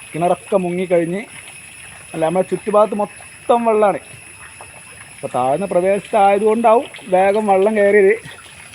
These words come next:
ഇതിപ്പോൾ മൂന്നാമത്തെ പ്രാവശ്യമാണ് നമ്മളെ ഈ ഭാഗങ്ങളിൽ വെള്ളം ഇങ്ങനെ. രണ്ട് പ്രാവശ്യം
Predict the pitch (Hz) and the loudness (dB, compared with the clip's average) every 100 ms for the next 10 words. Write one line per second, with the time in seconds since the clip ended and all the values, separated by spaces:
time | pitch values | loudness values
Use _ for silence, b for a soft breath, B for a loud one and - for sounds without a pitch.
0 | - - - - - - 147 175 170 156 | -20 -20 -20 -20 -20 -12 -4 0 0 -2
1 | 170 190 202 202 233 196 190 196 196 196 | 0 0 0 -2 0 4 4 4 0 0
2 | 185 185 175 165 170 175 185 190 165 156 | 0 0 2 0 2 0 0 -2 -2 0
3 | 165 165 160 151 165 175 196 175 180 170 | 0 -2 -2 -2 -4 -8 0 4 2 2
4 | 202 | -4